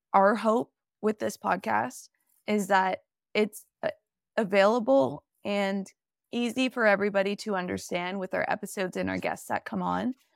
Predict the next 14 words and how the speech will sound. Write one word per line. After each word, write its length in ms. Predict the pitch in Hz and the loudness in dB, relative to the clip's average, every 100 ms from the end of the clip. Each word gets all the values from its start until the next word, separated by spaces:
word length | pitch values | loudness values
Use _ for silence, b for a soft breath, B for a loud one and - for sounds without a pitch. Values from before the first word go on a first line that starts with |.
| _ - | _ 2
However, 460 | 233 208 208 202 - | 6 6 6 2 2
we 200 | 214 202 | -2 -2
do 260 | 180 196 | 0 2
understand 680 | 190 180 180 - 175 175 170 - | 2 0 -4 -4 -4 -2 -6 -10
it's 180 | 185 | -8
a 140 | 185 180 - | -8 -6 -4
big 180 | 175 | -2
undertaking, 800 | 95 92 - - 202 208 196 196 | -2 -2 -4 -4 -6 -4 -4 -4
and 180 | - 175 | -4 -4
there 140 | 170 185 | -2 -2
are 40 | |
many 420 | 180 185 190 214 | 0 0 0 -2
different 480 | 202 185 - 180 - | -2 -4 -4 -8 -8
categories 800 | 214 190 196 - 65 58 220 | -4 -2 -2 -4 -4 -4 -6